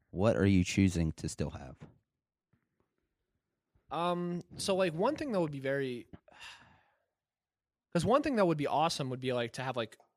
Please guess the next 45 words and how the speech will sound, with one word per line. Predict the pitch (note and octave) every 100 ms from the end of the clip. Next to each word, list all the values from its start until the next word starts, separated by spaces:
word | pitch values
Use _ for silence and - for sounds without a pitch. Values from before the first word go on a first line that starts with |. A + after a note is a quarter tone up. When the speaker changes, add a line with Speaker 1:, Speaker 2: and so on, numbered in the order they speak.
| _
Speaker 2:
kind | E3+
of | E3
like | C#3
electricity | A#2 A#2 - B2+ - F#2+ - _ _ _
or, | C3+
like, | C3 A#2+
working | B2+ D3+ D3+ C3+
fridge | G2+ - C3+ C#3+ D3+ F#2 F2 - _ _ _ _ _
in | C3+
a | C3
sense. | - C#3 C3 C3 -
But | D#3
then | E3+ E3
again, | E3 D#3
like, | C#3 -
all | D3 F3+
the |
food's | F3 E3 D#3 -
already | B2 B2
expired. | G#2 - - G#2+ D2 A#1+ _ _ _ _ _ _ _ -
So |
that's | C#3+ C#3+
a | A2+
problem. | - B2 G2+
So, | F#2
like, | A#2
you | C3
can't | G#2+ A2
Speaker 1:
Mm-hmm. |
Speaker 2:
even | G#2
go | A#2 A2
there. | A2 A#2 F2+ _ _ _ _ _ _ -
And, | C#3 D#3+ D#3 -
<sighs> | - - - - - - _ _ _ _ _ _ _ _ _
it's | F#3 -
tough, | - D#3+ F#3+ -
but | D3+
it's | D3
just | E3+ -
gonna | D#3+
be | G#2+
really | G2+ C3 C3+
simple | - A#2+ B2+
for | E3 F#3
me. | G3 G#3+